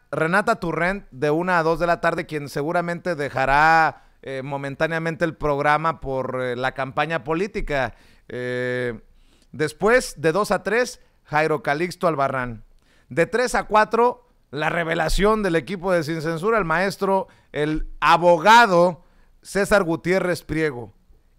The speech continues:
Y de cuatro a cinco, de cuatro a cinco los sábados, tendremos las lecciones de otro maestro. Y me da mucho gusto saludarlo.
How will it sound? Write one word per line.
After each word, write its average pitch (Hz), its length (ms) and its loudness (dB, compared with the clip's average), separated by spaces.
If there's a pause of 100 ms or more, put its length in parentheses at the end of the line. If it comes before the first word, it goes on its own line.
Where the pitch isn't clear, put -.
Y 185 140 -6
de 190 180 -2
cuatro 294 480 -2
a 233 80 -2
cinco, 160 680 -12 (560)
de 180 260 -6
cuatro 262 420 2
a 226 80 2
cinco 202 380 -6
los 156 160 -6
sábados, 226 580 -4 (640)
tendremos 233 720 0 (680)
las 175 340 2
lecciones 196 720 -2
de 202 80 2
otro 233 260 0
maestro. 160 480 -6 (600)
Y 165 80 -8
me 185 80 -4
da 214 100 2
mucho 233 260 0
gusto 220 280 0
saludarlo. 160 600 -2